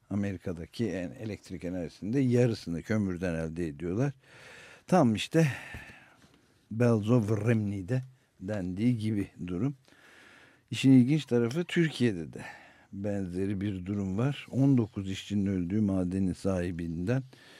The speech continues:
firmadan da müthiş. Bursa'nın Mustafa Kemal Paşa ilçesinde bir maden ocağında, bir göçükte yaşamını yitiren on dokuz işçinin yakınlarının maden firması aleyhine açtığı beş milyon yedi yüz doksan beş bin liralık manevi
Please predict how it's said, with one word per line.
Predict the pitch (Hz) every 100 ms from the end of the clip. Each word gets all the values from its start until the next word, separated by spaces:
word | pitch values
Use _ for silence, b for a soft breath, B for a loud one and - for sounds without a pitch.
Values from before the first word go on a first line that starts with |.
| B B B B B B B _
firmadan | - 110 95 90 92 95 104
da | 139
müthiş. | 110 98 95 85 -
Bursa'nın | 113 127 - 107 127
Mustafa | 110 - 107 110
Kemal | - 107 113
Paşa | 92 90 -
ilçesinde | 95 87 - 90 90 92 120 143 110 B B B
bir | 92 104
maden | 104 98 95 104
ocağında, | 95 82 85 82 92 123
bir | 98
göçükte | 85 98 - 98 87 -
yaşamını | 131 110 95 98 101 107
yitiren | 92 - 147
on | 120 113
dokuz | 101 90 90
işçinin | 85 - 98 92
yakınlarının | 95 - 104 92 92 110 156 - B B B B B B B
maden | 107 113 113 139 127
firması | 113 101 95 87 98
aleyhine | 92 95 95
açtığı | 85 87 - 131 131 117
beş | 123 -
milyon | 107 95 107 135
yedi | 113 104 90 104
yüz | 101
doksan | 98 98 - 104 104
beş | 113 110
bin | 98 95
liralık | 90 85 87
manevi | 101 101 98 101 104 156